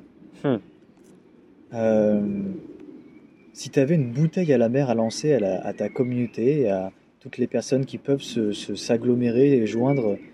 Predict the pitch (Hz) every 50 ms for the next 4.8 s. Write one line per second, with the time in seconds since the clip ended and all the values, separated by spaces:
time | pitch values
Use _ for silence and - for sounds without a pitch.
0 | - - - - 131 143 135 127 139 143 - 143 117 - - 123 120 117 110 -
1 | 131 113 113 113 104 101 98 95 95 95 - - - 107 - - 117 110 104 117
2 | 107 - - 107 - - - 131 160 - - - 95 - - _ _ _ _ -
3 | - - - - - - - - - 101 98 95 95 92 92 92 92 90 92 98
4 | 113 110 110 110 104 117 104 104 - - 120 110 107 98 92 92